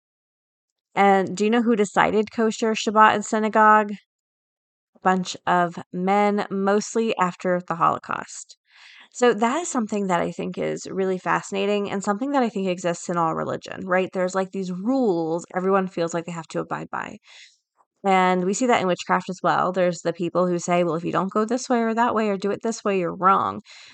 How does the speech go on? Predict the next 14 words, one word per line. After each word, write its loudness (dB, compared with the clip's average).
And 2
we 2
see 0
it 2
in -2
all 0
kinds -2
of -6
religions. -8
And -2
it 0
is -4
very 0
interesting. -6